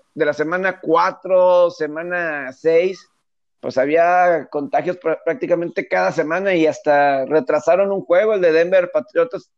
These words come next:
tratando de, eh, evitar y de cualquier manera.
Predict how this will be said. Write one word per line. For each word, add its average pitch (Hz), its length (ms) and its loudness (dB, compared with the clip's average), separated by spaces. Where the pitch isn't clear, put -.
tratando 180 600 2
de, 151 340 2
eh, 131 460 -2
evitar 147 500 0
y 190 120 0
de 175 220 2
cualquier 165 520 -2
manera. 202 540 -4